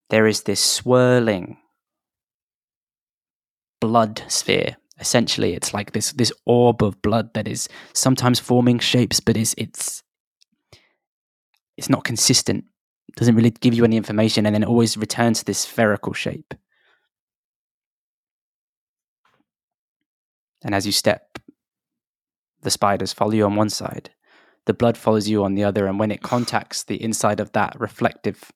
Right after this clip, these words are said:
um, screen, it leaves trickles of blood as you walk. And you emerge at the other side with the other three. And then Marota follows.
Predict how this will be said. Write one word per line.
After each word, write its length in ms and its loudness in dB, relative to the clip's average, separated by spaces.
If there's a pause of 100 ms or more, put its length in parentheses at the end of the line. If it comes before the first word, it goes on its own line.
(260)
um, 360 -2 (320)
screen, 720 2 (320)
it 120 -8
leaves 560 2
trickles 360 -4
of 100 -2
blood 220 2
as 160 -8
you 80 -8
walk. 400 -6 (2750)
And 100 -6
you 100 0
emerge 520 0 (180)
at 140 -2
the 80 -2
other 140 -2
side 400 -4 (280)
with 220 -6
the 120 2
other 120 -2
three. 400 -2 (2750)
And 140 -2
then 380 0 (300)
Marota 500 4 (480)
follows. 680 -8